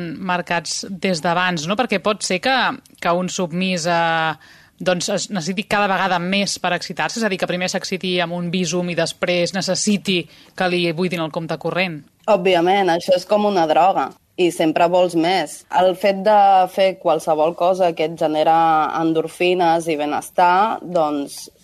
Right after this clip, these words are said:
Speaker 2: és algo que enganxa i sempre vols més benefici psicològic. I el fet d'entregar-te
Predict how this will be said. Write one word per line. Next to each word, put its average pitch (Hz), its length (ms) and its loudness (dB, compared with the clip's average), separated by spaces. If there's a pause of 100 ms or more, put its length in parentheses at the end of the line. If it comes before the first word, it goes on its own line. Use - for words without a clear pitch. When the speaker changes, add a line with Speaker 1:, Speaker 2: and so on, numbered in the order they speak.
(120)
Speaker 2:
és 165 220 0
algo 156 340 2
que 175 240 4
enganxa 156 600 0 (100)
i 170 160 -8
sempre 160 400 0 (880)
vols 175 320 2
més 160 320 0
benefici 170 720 0 (640)
psicològic. 175 880 2 (400)
I 151 160 0
el 139 100 2
fet 160 240 -4
d'entregar-te 160 800 2